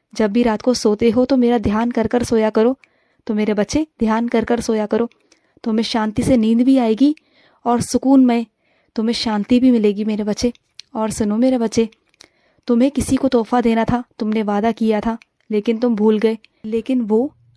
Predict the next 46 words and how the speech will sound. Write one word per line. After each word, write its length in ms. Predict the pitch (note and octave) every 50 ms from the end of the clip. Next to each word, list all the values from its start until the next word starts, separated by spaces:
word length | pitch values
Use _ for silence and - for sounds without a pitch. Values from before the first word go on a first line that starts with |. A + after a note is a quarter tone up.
| _ _
आज 260 | A3 A3 B3 B3+ - -
भी 100 | C#4+ C#4
तुम्हारे 340 | - A#3+ G#3+ G#3+ A3 C4 B3+
तोहफे 320 | - B3 A3 G#3 - A#3+
का 160 | A#3 C4+ C#4 G4 -
इंतज़ार 480 | A3 G3+ - A3+ G#3+ A3 A3 A3 A#3+
कर 180 | - - A3+ A3
रहा 220 | - A3+ A3+ A#3+
है 180 | A3+ A3+ B3+ A#3+
मेरे 200 | A3+ A3 G#3+ G#3
बच्चे, 300 | G3+ G#3 - - B3+ B3+ - _ _ _ _ _ _ _ _ -
उसे 200 | A3+ - B3+ A#3+
तोहफा 320 | - A3+ A3 - - A#3
दे 160 | G#3+ A3 G#3+
दो। 160 | G3 A3 A3+ - _ _ _ _ _ _ _ _ _ _
अगर 360 | - A3+ G3+ G#3 A3 B3 C4+ - _ _ _ _ _ _
कुछ 160 | - C4+ C4 -
कहते 300 | - A3+ G#3+ G3+ - C#4
हो 160 | B3 A#3 A3
ना, 160 | G#3+ B3+ C#4+ - _ _ _ _ _
तो 120 | B3 A#3 A3+
उसे 180 | G#3 - C#4+
समय 260 | C4+ - A#3 G#3+ G#3+ G#3+
से 120 | - C4+
पहले 300 | C4 A3+ G#3 G3+ G#3+ A3
ही 140 | A3 A#3+ C#4
पूरा 260 | C4 - A#3 A#3 A#3+
कर 180 | A#3+ - A3+ A3
दिया 200 | G3 A3+ A#3 A#3
करो 220 | A3 A3 A3 A3
मेरे 160 | G#3+ G#3+ G#3+ G#3+
बच्चे। 320 | G#3 G#3+ - - B3+ C4 - _ _ _ _ _ _ -
और 160 | A#3+ B3 B3+
तुम्हारे 420 | - B3+ A3 G#3 G#3 A#3 A3+ C4
मन 240 | B3+ A3 A3 G#3+ A3
में 160 | A3 A#3+ C4+ - _ _ _ _ _ _ -
जो 120 | B3+ C4
नकारात्मक 680 | B3 A#3 A3 - - A3 A#3 B3 A#3 - - C4 B3+ - -
विचार 460 | A3 G3+ - A3+ G3+ G#3 A#3+ - - _ _ _ _ _
उत्पन्न 320 | A#3+ A3+ - - C4 C4 B3+
हो 180 | - A3+ A3 A#3+
रहे 200 | B3 B3 B3+ C4
हैं 160 | B3+ B3 A#3
ना 80 | A3+ A3+
मेरे 180 | A3 G#3+ G#3+ G#3
बच्चे, 320 | G3 G3+ - - B3+ C4